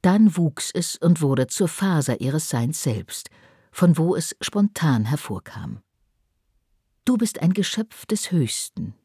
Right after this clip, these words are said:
und bist jetzt offen für seinen ganzen Segen.“ Und wahrhaftig, in ihrer manifesten Welt war sie von Segnungen umgeben, wo sie ging und stand. Es waren die sichersten und verlässlichsten Segnungen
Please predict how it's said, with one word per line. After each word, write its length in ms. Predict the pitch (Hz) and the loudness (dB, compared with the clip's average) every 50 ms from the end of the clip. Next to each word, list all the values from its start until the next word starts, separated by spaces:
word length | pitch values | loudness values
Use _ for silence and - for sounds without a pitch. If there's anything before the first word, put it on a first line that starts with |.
| _ _ | _ _
und 140 | 156 - - | -2 0 0
bist 220 | 165 156 - - | -2 -2 -2 -2
jetzt 280 | 156 151 - - - - | -2 -2 -2 -6 -10 -4
offen 400 | - 165 160 - - 151 127 107 - | -4 -4 -4 0 0 0 0 0 -2
für 180 | - - 160 | -2 -2 -2
seinen 320 | 143 139 139 131 131 127 117 | 0 0 2 2 2 2 2
ganzen 500 | - 143 147 135 123 - - - 165 165 | 0 0 0 0 0 -2 -4 -2 -2 0
Segen.“ 400 | 160 156 127 104 - - - - _ _ _ _ _ _ _ _ _ _ _ _ _ _ _ _ _ _ _ _ _ _ _ _ _ _ _ | 2 0 -2 -2 -4 -8 -10 -12 _ _ _ _ _ _ _ _ _ _ _ _ _ _ _ _ _ _ _ _ _ _ _ _ _ _ _
Und 360 | - 180 156 135 110 - - | 2 2 4 2 2 0 0
wahrhaftig, 760 | 143 143 160 160 202 185 - - _ - - - - - - _ _ _ _ _ _ _ _ _ _ _ | -2 -2 0 -2 -6 -8 -8 -14 _ -20 -20 -18 -18 -18 -20 _ _ _ _ _ _ _ _ _ _ _
in 140 | 185 180 - | 0 2 4
ihrer 220 | 202 208 185 180 | 2 2 4 4
manifesten 760 | 180 190 202 214 208 - - 233 226 - - - 202 185 165 | 4 6 6 4 4 2 -2 -6 -6 -6 0 2 2 4 4
Welt 440 | 170 160 165 180 196 - - - _ | 4 2 2 2 -2 -6 -12 -18 _
war 220 | - 165 180 160 156 | -2 0 2 2 2
sie 140 | 151 160 143 | 2 0 -4
von 240 | - - 160 165 | -2 4 4 4
Segnungen 560 | 165 147 180 170 156 143 - 131 113 110 110 107 | 6 6 4 4 2 2 2 0 2 2 0 2
umgeben, 680 | - 139 147 - 143 139 135 127 113 127 113 104 - - _ _ _ _ _ _ | 2 0 2 2 2 2 2 2 2 2 0 0 -2 -6 _ _ _ _ _ _
wo 260 | 156 190 202 220 226 | 0 0 2 2 0
sie 180 | 202 220 214 | 2 0 0
ging 280 | 202 - 185 170 160 160 | 0 2 2 4 4 2
und 200 | 160 - 170 - | 2 0 -2 -2
stand. 440 | - - 139 107 - - - - - _ _ _ _ _ _ _ _ _ _ _ _ | -2 -6 -6 -6 -6 -8 -10 -16 -20 _ _ _ _ _ _ _ _ _ _ _ _
Es 180 | _ 180 - - | _ -4 2 2
waren 320 | 185 175 180 175 180 175 | 2 2 4 4 4 4
die 140 | 160 190 196 | 4 4 2
sichersten 560 | 190 254 233 - - 175 156 - - - 190 | 2 0 -4 -2 -2 -2 -2 -4 -4 -6 -2
und 120 | - 151 - | -2 -2 0
verlässlichsten 680 | - 156 151 170 170 - - 147 127 - - - 160 | 0 0 2 2 0 0 -2 -4 -4 -4 0 0 0
Segnungen 640 | 139 147 139 131 120 - 135 135 131 127 117 95 | 2 2 0 0 2 2 2 2 4 2 2 0